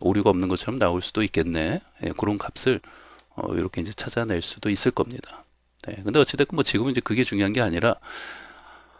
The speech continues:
내가 이제 이런 상황에서 이런 어떤 다양한 그 조건을, 값을 바꿔가면서 이 쿼리에 대해서 내가 이제 그 실행을 해보고, 그리고 그렇게 나온 결과,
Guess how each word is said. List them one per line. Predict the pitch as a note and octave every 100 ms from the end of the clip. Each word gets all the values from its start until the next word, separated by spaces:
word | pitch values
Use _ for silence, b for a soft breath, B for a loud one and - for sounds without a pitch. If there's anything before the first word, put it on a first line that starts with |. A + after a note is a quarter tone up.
| B B -
내가 | C#3+
이제 | F#3 F3
이런 | C#3 F#3+
상황에서 | E3 D#3+ D#3 A#2+ G#2+ F3 A2+
이런 | B2 D#3
어떤 | B2 C3
다양한 | - G2+ D3 C3+ A2+ F#3 - _ - - _ _ -
그 | G#2 G2 G2
조건을, | G2 - - A#2 A2+ G#2+ G#2+ C#3 -
값을 | - - A#2
바꿔가면서 | A#2 G#2 B2 A#2 G#2+ F2 C3 A#2 - b - -
이 | A2
쿼리에 | A#2+ C#3 C3+ C3 A#2+
대해서 | A2 F2 - D#3+ F#3 _ _ _ -
내가 | F#2
이제 | F2 E2+ E2 - - _ _
그 | - F#2 G2
실행을 | - C3 B2
해보고, | C3+ C3 F#2 - - _ B B -
그리고 | - A#2+
그렇게 | - B2+ -
나온 | A#2 A2
결과, | A2 G#2+ G#2 F#2+ G2 A#3